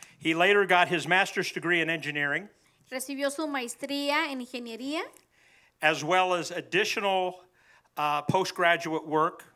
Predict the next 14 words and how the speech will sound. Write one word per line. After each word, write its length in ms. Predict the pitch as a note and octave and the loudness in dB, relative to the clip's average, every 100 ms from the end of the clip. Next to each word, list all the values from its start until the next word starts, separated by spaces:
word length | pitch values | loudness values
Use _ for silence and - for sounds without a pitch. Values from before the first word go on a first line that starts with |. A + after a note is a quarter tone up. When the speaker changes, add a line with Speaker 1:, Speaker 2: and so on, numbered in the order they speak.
| - | -16
Speaker 2:
y 60 | |
también 540 | C4+ C#4 C4+ C#4+ D4 D4+ | -8 -8 -6 -6 -6 -6
otro 420 | C#4 C#4+ C#4+ D#4 D#4 | -2 -2 2 2 2
trabajo 540 | C#4+ B3 B3+ A#3+ D4 | 0 0 2 2 0
posgradual 720 | C#4+ B3+ A#3+ A#3+ A3+ A#3+ C#4+ - _ _ - | -4 -12 -8 -8 -8 -6 -8 -8 _ _ -4
Speaker 1:
in 100 | D#3 | 0
applied 460 | D#3 E3+ F#3 G3 F3+ | 0 4 4 4 4
mathematics, 920 | F3+ - E3+ D#3+ D#3+ F3 - - - _ | 2 2 2 4 2 -2 -10 -16 -20 _
Speaker 2:
en 340 | B3+ B3 A#3+ A#3+ | -10 -10 -10 -12
matemáticas, 840 | A3+ A3 A#3+ B3+ B3+ C#4 F4 F4+ - _ _ _ - | -14 -12 -6 -6 -6 -10 -10 -10 -18 _ _ _ -4
Speaker 1:
advanced 480 | D3 C#3+ F3 F#3+ - | -4 2 2 2 -2
statistics, 880 | F3+ - F3 - F3 F3 - - - | -6 -2 -4 -2 -4 -4 -10 -18 -12
Speaker 2:
estadísticas 800 | D4 D4+ C#4 C#4 F#4 G#4 G#4 E4 | -10 -6 -8 -6 -6 -6 -6 -6
avanzadas 880 | D4+ C4 B3 A3+ D4 C#4+ C#4 G4+ - | -4 -6 -6 -6 -2 -2 -2 -8 -12